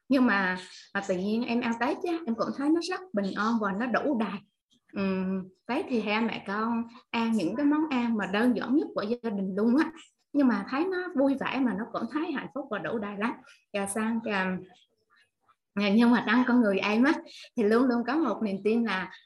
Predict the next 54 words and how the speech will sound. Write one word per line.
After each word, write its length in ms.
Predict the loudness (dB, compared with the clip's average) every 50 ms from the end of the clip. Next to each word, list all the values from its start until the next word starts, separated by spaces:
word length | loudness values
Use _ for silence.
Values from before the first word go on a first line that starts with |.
| _ _
em 200 | -2 -2 0 0
bốn 140 | 0 0
mươi 100 | 0 -2 -2 -4
tuổi 100 | -4 -4
trở 80 | -4 -4
lên 220 | -2 -2 -2 -2 -2
là 80 | -4
em 80 | -4 -6 -4
sẽ 100 | -4 -2 0
già. 240 | 0 0 0 -4 -10 -14 _ _ _ -20 -20 -20 _ _ _
Sau 320 | -8 -4 -2 -2 -2 -2 0
bốn 140 | 0 2 2
mươi 100 | 2 0 0
tuổi 100 | -2 -2
thì 80 | -2 -2
em 180 | -4 -4 -4 -4 -4 -6 -8 -6 -4
trở 80 | -2 -2
nên 240 | -2 -2 -2 -2 -2
lên, 180 | 0 0 0
lên 160 | 0 0 -2
em 120 | -2 -4 -4 -4
sẽ 80 | -2 0 0
già. 160 | 0 0 -2 -6 -14 _ _ -20 -20 -10 _
Thì 100 | -2 0
em 180 | 0 0 0 0
thấy, 340 | 0 0 2 4 4 4 4
à, 300 | 4 2 2 0 -2 -4 -10 -16 -12 -6
à, 300 | -2 0 0 0 0 -2 -2 -2 -2 -2 -2 -4 -4 -2
sau 140 | -2 0 0
đó 140 | 0 0 0
thì 80 | 0 -2 -2 -2 -4
có 100 | -2 0
những 240 | 2 2 2 2 0
cái 80 | -2 -2 0
cơ 140 | 0 2 2 4
duyên 200 | 2 2 2 0
là 100 | -2 -4 -4
cho 60 | -4
em 240 | -4 0 0 0 0
được 120 | 0 -2 -2 0
vô 80 | 0
học 200 | 0 0 -2 -4 -2
ở 80 | -2 0
lớp, 160 | 0 0 0 0
à, 280 | 0 2 2 0 0 -4 -10 -14 -16 -10 -4
à, 240 | -2 -2 -2 -2 -2
thấu 120 | -2 -2 0
hiểu 160 | 2 2 2
nội 160 | 2 2 0 -2 -4
tâm 220 | -2 0 0 2 2
của 120 | 0 0
Quyết 220 | 4 6 6 6 4 2 -2 -8 -16 _ _ -4
và 340 | -2 0 0 0 0 0 0 0
lớp, 120 | -2 -2